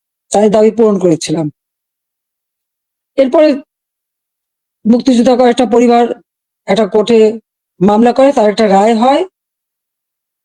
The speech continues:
সেই রায়ে যখন কোটা আবার কো-, চালু করে, আমরা সরকারের পক্ষ থেকেই রিট করে সেটা স্থগিত করে দিই। প্রকৃতপক্ষে আর কোটা আন্দোলন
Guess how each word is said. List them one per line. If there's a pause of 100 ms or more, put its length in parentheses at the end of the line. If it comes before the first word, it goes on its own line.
(1300)
সেই
রায়ে
যখন
কোটা
আবার (2750)
কো-,
চালু
করে,
আমরা (580)
সরকারের
পক্ষ
থেকেই (400)
রিট
করে (240)
সেটা
স্থগিত
করে
দিই। (500)
প্রকৃতপক্ষে
আর
কোটা (580)
আন্দোলন